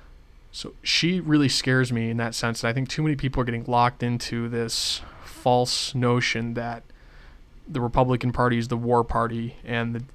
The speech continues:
the Democratic Party is the anti-war party. They're both war parties. One, a lot of times one may be less warlike than the other, but in recent times they've both been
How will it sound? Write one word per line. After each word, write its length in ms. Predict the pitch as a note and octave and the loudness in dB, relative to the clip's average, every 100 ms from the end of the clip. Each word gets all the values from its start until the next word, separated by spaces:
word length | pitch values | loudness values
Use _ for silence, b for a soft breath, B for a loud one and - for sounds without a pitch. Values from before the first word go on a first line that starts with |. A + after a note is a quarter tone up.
| - | -8
the 100 | A#2+ | -4
Democratic 640 | A#2+ A#2+ A2+ B2 A#2+ A#2 | 0 0 0 2 2 0
Party 480 | - A#2 A#2+ A#2+ A#2+ | 0 0 -2 -6 -6
is 220 | A#2+ A#2+ | -6 -6
the 260 | - A#2+ A#2+ | -6 -6 0
anti-war 560 | B2 A#2+ A#2+ A#2 A#2 | 0 0 -4 -6 -6
party. 460 | - A#2+ A#2 A#2 B2 b b b - - - - | -6 -4 -4 -8 -14 b b b -20 -20 -20 2
They're 120 | C#3 | 4
both 300 | C#3+ D3 C#3+ | 8 8 8
war 240 | B2 B2+ A#2 | 6 6 6
parties. 580 | A2+ A2+ A2 - - - - B B B B B - | 0 -6 -8 -8 -8 -12 -20 B B B B B -16
One, 380 | - B2 B2+ C3+ | -4 6 6 6
a 120 | B2+ | 0
lot 140 | B2 B2+ | 6 6
of 60 | |
times 280 | B2+ B2+ B2 | 6 0 0
one 280 | A#2+ B2+ C3 | 2 4 4
may 100 | B2 | 4
be 120 | A#2+ | 2
less 600 | A#2+ A#2+ B2+ C3+ - - - - C3+ | 0 2 2 2 -2 -6 -10 -10 0
warlike 480 | B2+ C3 C3+ C#3 | 2 4 2 0
than 120 | C3 A#2 | 0 -2
the 120 | A#2+ | 0
other, 380 | B2 C3 C#3 - b b b - | 0 0 -2 -8 b b b -4
but 160 | B2 | -2
in 140 | B2+ B2 | 0 0
recent 340 | C3 C3 A#2 | 0 -2 -4
times 300 | B2 B2 A#2+ | -2 0 0
they've 200 | A#2 A#2 | -2 -2
both 400 | B2 B2+ B2 - | 2 4 4 0
been 380 | A#2+ A#2 A#2+ | -2 -2 -2